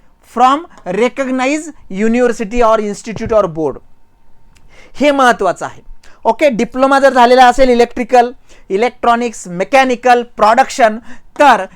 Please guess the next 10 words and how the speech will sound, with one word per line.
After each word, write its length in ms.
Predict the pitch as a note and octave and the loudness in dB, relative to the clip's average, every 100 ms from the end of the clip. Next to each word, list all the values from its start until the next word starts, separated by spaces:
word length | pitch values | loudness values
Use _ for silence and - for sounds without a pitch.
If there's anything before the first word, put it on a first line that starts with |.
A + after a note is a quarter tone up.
| - | -12
इथे 300 | A3 C4+ C#4+ - | -8 -4 -4 0
चार्जमन 520 | B3+ A#3 B3+ C4+ C#4+ | 2 4 4 0 -2
मेकॅनिक 460 | C4+ A#3+ B3+ B3 B3 - | -2 -2 -2 -2 -6 -12
हा 360 | - A3 B3 D#4+ - - - | -6 0 0 -2 -8 -18 -8
तुम्हाला 280 | G#3+ A3 A3+ | 0 0 0
कोर्स 380 | A3+ G#3+ A#3+ B3+ | 0 2 2 0
मिळू 240 | G#3+ G#3 G3+ | -4 -4 -2
शकतो. 280 | G#3 - | -6 -6
पण 180 | G3 A3+ | -2 -2
त्याच्यामध्ये 600 | A3+ C4 D4+ D4 B3+ G3 | 0 2 2 2 0 0